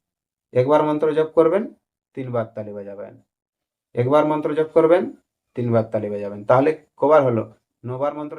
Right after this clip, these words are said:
জপ করলেন আর তিনবার করে তালি বাজালেন। তাহলে ন তিয়া সাতাশ, সাতাশ বার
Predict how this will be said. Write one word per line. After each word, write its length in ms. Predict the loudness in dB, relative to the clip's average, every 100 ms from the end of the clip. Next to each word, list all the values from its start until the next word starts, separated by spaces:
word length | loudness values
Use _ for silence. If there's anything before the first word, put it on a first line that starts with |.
| -14
জপ 120 | -8 -2
করলেন 300 | 0 0 -2 -6 _ _ _ _ _ _ _ _ -12 2 4
আর 100 | 4 0 _ _ _ _ _ _ _ -14
তিনবার 260 | -8 -6 -6
করে 120 | -8 -6
তালি 140 | -6
বাজালেন। 260 | -4 -8 -10
তাহলে 160 | -8 -8 -6
ন 20 | -8 -6
তিয়া 200 | 2 4 4 -4 _ _ _ _ _ _
সাতাশ, 420 | 4 6 6 2 -2 -16 _ _ _ _ _ -12
সাতাশ 260 | -8 -8
বার 160 | -6 -8